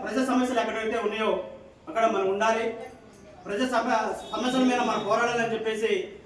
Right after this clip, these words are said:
మాకు ఏదైతే నేర్పించారో, అదేవిధంగా సమాజం పట్ల మనందరం ప్రేమ బాధ్యతతో మెలగాలని చెప్పేసి మాకు ఏదైతే నేర్పించారో,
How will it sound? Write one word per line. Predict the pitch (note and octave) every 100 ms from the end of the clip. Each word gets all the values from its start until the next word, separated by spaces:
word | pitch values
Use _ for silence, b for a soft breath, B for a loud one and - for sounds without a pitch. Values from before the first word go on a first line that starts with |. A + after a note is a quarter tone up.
| -
మాకు | - F#3
ఏదైతే | G3+ G#3+ G#3+
నేర్పించారో, | F#3 G3+ - A3 G#3+ B3 - - - - -
అదేవిధంగా | - B3 B3+ B3 A#3+ G#3 G#3+ - - - - -
సమాజం | A3 B3+ B3+ A#3
పట్ల | A#3+ A#3 A3+ G#3+ - -
మనందరం | A3+ A3+ A#3 A#3+ A3+ - -
ప్రేమ | G#3+ A3+ B3 A#3 - - - - - -
బాధ్యతతో | G#3+ A#3 A#3+ A#3+ A3+ A3+
మెలగాలని | - A3 A#3 A#3
చెప్పేసి | A3 G#3+ G#3+ A3 G3+
మాకు | G3 G3+
ఏదైతే | G#3+ G#3
నేర్పించారో, | G3+ G3+ G3 A3 A3+ A#3+